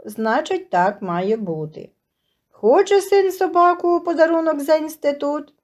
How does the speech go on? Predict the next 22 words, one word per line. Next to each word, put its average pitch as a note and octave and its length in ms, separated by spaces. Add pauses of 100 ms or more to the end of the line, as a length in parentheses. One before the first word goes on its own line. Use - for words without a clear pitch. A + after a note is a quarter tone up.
(200)
нехай A3+ 340
буде F3+ 340
собака, D#3 720 (320)
бо C4+ 240
ж C4+ 80
не C4+ 160
машину C4+ 640
просить A3+ 600
чи A#3+ 140
мотоцикл. A3 760 (880)
Так A4+ 240
і C4 80
залишився G3 960
пес F4 400 (360)
якого D4+ 460
назвали G#3+ 640
секретом F3 880 (380)
у F3+ 140
їхньому F#3+ 600
домі. D3 420 (840)
Це F#4 400
тато F4 840